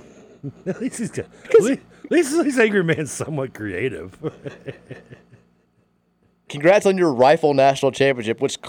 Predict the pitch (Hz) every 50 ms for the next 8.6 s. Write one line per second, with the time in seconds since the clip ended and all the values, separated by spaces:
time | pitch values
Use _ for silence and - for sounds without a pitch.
0 | - - 165 151 - - - 180 175 170 170 165 - - 165 147 135 139 139 139
1 | 143 139 127 135 143 147 156 151 - 135 - - 135 131 - - - 127 120 -
2 | 127 120 123 120 110 - 127 123 123 120 113 - 117 117 110 104 - - _ _
3 | _ _ - 151 151 143 151 143 151 - 139 107 135 143 127 135 120 120 113 107
4 | - - 123 - - - 143 135 127 120 113 107 - - 127 113 104 123 117 104
5 | 101 101 101 104 - 120 107 - 110 107 104 104 101 101 101 - 139 175 202 240
6 | 202 185 143 127 131 131 143 190 226 185 131 117 123 127 127 113 117 123 131 127
7 | 123 110 95 - 101 117 117 107 101 95 - 82 80 87 104 95 - - - -
8 | - 82 - - - - - - - 165 151 -